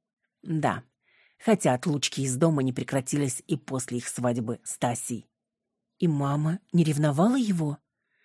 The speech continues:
Августина смотрела почему-то на него, Калашина.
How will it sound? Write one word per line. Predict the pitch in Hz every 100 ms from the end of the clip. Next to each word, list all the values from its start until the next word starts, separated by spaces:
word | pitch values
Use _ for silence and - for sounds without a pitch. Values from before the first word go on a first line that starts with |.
| -
Августина | - 156 160 - 165 151
смотрела | - 143 180 202
почему-то | 180 151 - 160 160 151 _ _ -
на | 151
него, | 170 202 190 123
Калашина. | 175 185 147 - 131 117